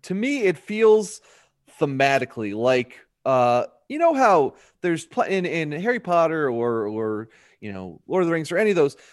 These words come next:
there's oftentimes that spellcasters just kind of do minor magical effects, but they're not necessarily a spell.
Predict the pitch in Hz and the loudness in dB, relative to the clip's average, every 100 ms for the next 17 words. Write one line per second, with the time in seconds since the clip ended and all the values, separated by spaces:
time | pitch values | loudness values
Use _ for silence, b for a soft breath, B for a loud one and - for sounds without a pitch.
0 | b - 226 226 - - _ - 285 311 | b -2 0 0 -8 -18 _ 2 2 2
1 | 285 202 202 190 185 - 160 139 - _ | -4 -2 0 0 -2 2 4 2 -2 _
2 | _ _ _ _ _ - 269 262 - 220 | _ _ _ _ _ -4 0 2 2 0
3 | 175 165 135 180 - 214 175 120 - 156 | 0 -6 -10 -8 -2 0 -2 -4 0 0
4 | 160 170 160 _ _ 110 127 135 151 156 | 0 -6 -10 _ _ -6 0 2 2 0
5 | 160 151 151 _ _ 110 131 139 135 - | -2 -4 -8 _ _ -4 2 2 0 -4
6 | 135 - 139 147 - 139 123 135 139 143 | -6 0 0 0 -6 -6 -2 0 0 -2
7 | - 135 - - 143 156 220 | -2 -4 -2 0 2 2 0